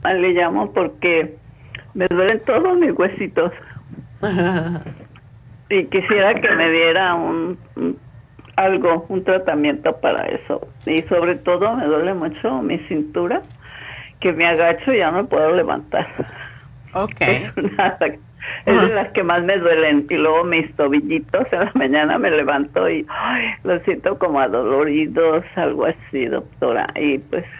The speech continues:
Speaker 1: quisiera que me diera algo.
Speaker 2: Y menos
Speaker 1: Sí.
Speaker 2: mal que tú no estás gorda, porque si estuviera gorda...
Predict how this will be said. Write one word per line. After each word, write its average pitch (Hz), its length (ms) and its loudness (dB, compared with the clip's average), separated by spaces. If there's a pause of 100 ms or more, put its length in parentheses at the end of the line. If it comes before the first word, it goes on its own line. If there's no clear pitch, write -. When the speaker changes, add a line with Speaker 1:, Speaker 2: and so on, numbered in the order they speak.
Speaker 1:
quisiera 185 400 -4
que 214 120 -10
me 160 140 -4
diera 165 240 0
algo. - 320 -6 (280)
Speaker 2:
Y 185 160 0
menos 214 500 2
Speaker 1:
Sí. - 80 -6
Speaker 2:
mal 220 540 4
que 202 200 -2
tú 240 920 0 (720)
no 175 100 -2
estás 175 320 2
gorda, 226 460 6 (180)
porque 190 220 -4
si 214 100 -2
estuviera 208 460 2
gorda... 262 640 4